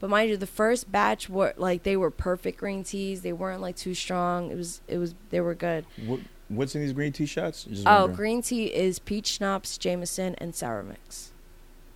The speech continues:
Speaker 2: Oh, okay.
Speaker 1: Yeah.
Speaker 2: All right. I had no, wouldn't expected that. All right.
Speaker 1: No, no, no. It's really good too. And then it, to me, it's like, they're super light. Like, like, I'll, I'll take, like, if somebody's gonna buy me a shot,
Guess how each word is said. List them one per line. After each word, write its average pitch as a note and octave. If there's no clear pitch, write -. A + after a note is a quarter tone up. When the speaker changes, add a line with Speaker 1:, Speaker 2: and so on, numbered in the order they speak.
Speaker 2:
Oh, F#3+
okay. E3
Speaker 1:
Yeah. F#3
Speaker 2:
All -
right. E3
I A#2
had B2+
no, A#2+
wouldn't A#2
expected G#2
that. F2
All -
right. -
Speaker 1:
No, C#4
no, C4
no. A3+
It's G3+
really C#4
good G#3+
too. A3
And F3+
then G#3
it, -
to C4
me, B3+
it's G#3+
like, G3
they're G#3
super G#3+
light. D3
Like, F#3+
like, F#3
I'll, G3+
I'll F3+
take, F#3
like, E3
if F#3
somebody's G3+
gonna F#3+
buy E3+
me F3+
a -
shot, F#3